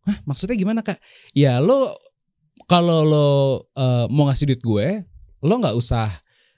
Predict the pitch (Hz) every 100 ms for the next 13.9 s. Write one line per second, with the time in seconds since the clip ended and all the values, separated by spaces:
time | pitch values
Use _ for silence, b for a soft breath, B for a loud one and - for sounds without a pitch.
0 | _ 135 139 143 139 127 139 175 196 180
1 | 165 151 - 175 156 127 123 131 113 175
2 | 175 127 120 113 120 151 117 110 - _
3 | _ _ _ _ _ _ _ - 67 90
4 | 117 120 113 117 107 120 131 131 135 120
5 | 113 113 110 117 110 101 113 - 131 123
6 | - 120 101 113 113 123 139 127 101 104
7 | 104 107 101 107 107 110 104 - 104 104
8 | 135 113 110 107 127 117 117 92 92 90
9 | 110 107 101 92 90 87 98 107 120 123
10 | - _ _ _ _ _ - 98 117 101
11 | 113 135 120 104 101 98 107 104 160 135
12 | 110 107 185 214 - b b b - 117
13 | 165 175 170 147 - 123 120 120